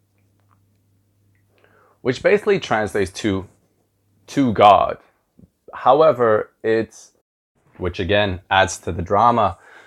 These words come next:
So, and if you just wanna say goodbye,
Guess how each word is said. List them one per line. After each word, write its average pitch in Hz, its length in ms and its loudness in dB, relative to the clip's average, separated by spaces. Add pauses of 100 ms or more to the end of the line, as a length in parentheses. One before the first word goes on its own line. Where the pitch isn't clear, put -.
(140)
So, 113 600 2
and 127 180 4
if 135 160 0
you 131 80 0
just 147 240 -2
wanna 165 200 2
say 165 200 2
goodbye, 135 640 2